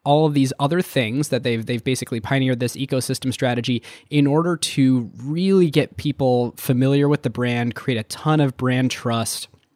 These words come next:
brand loyalty, make their stores a fun place to shop, build habit around, "I go to Xiaomi and I buy things there, and I buy nice things there, and I buy expensive things that are important in my life." And I don't mean expensive, like,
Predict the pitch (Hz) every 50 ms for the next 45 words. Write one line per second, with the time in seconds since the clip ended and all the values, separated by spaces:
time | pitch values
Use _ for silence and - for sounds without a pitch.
0 | _ _ - - 151 156 160 156 147 131 131 131 131 127 - - 139 131 127 131
1 | 139 - - 127 - - - 147 139 143 135 - 147 - - 143 139 - - 139
2 | 135 - - 123 - - 127 127 120 - - - - - - - 147 151 151 147
3 | 131 - - - 127 127 135 139 147 147 143 - 135 123 123 123 120 120 120 120
4 | 110 - - - - - - - 127 127 139 135 131 127 - - 127 120 123 123
5 | 127 123 120 110 110 117 113 104 104 95 104 113 - 123 120 120 117 - - 123
6 | 123 123 120 113 107 110 110 110 110 113 104 110 110 107 104 95 92 107 110 120
7 | 131 127 - - 120 120 117 117 117 117 113 107 104 104 101 101 104 104 - -
8 | - - - - - - - - - 143 139 - 143 131 117 - - 131 123 123
9 | 120 - 127 117 110 107 107 104 107 107 - - 131 120 117 - 147 139 123 135
10 | 127 123 117 113 113 117 117 120 117 - 147 156 175 202 190 185 185 160 131 -
11 | - - - 135 131 127 - 135 123 113 113 113 - - - 120 113 104 104 -